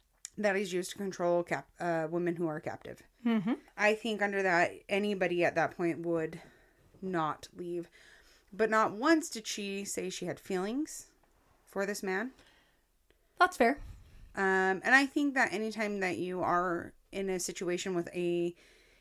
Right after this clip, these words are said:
Speaker 1: another person who is captive, the, the trauma bond forms.
Speaker 2: Mm.
Speaker 1: Um, so any sympathy she felt towards Janice, I think, comes from that, not,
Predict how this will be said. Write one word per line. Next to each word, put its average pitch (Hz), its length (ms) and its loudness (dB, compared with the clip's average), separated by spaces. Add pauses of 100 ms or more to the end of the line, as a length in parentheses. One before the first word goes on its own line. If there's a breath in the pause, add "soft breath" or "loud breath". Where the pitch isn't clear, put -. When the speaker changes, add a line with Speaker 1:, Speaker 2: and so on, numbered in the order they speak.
(140 soft breath)
Speaker 1:
another 180 500 2
person 175 420 -6
who 175 80 -2
is 165 140 0
captive, 165 600 0
the, 165 440 0
the 170 100 -4
trauma 170 340 0
bond 165 300 0
forms. 170 560 -4 (200)
Speaker 2:
Mm. 220 280 0
Speaker 1:
Um, 175 500 -2
so 185 180 -2
any 202 200 0
sympathy 185 480 -4
she 170 160 -8
felt 160 220 -4
towards 165 380 -6 (680 loud breath)
Janice, 202 420 2
I 170 80 2
think, 175 220 -6
comes 175 200 -4
from 175 180 -4
that, 170 280 0
not, 170 180 -6